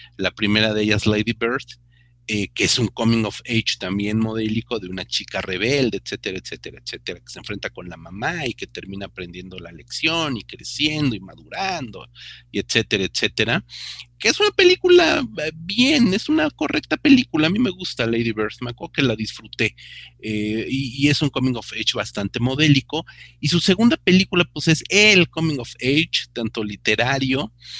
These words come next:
como cinematográfico en todas sus versiones, que es Mujercitas. No hay de otra, ¿no? De hecho, son prácticamente, bueno, no, iba a decir, eh, eh, eh, cuatro o cinco, que son las hermanas,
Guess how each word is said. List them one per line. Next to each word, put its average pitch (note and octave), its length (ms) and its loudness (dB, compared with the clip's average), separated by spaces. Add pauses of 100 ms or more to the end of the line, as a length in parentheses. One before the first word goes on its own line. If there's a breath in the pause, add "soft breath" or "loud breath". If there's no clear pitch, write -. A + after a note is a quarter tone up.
(320 loud breath)
como G2+ 500 0
cinematográfico G2 1120 -4
en G2+ 80 -4
todas A2+ 220 -8
sus F#2 200 -10
versiones, A#2 480 -2
que A#2 140 -2
es G#2+ 80 2
Mujercitas. - 920 -4 (420 loud breath)
No A#2 300 2
hay A#2 180 2
de F#2+ 200 -4
otra, F2+ 340 -10
¿no? G#2+ 200 -8
De G#2 100 -2
hecho, A2 340 -4 (300 loud breath)
son A#2 600 0
prácticamente, G#2 1300 0
bueno, E3+ 200 0
no, D#3 140 -2 (120)
iba C3+ 160 -4
a - 20 0
decir, A#2 400 -2
eh, G2+ 260 -6
eh, F2+ 300 -12
eh, F2 640 -14 (120)
cuatro A#2+ 320 -4
o - 20 -8
cinco, - 420 -4
que - 80 -20
son G#2 160 -8
las F#2+ 160 -4
hermanas, A2+ 460 0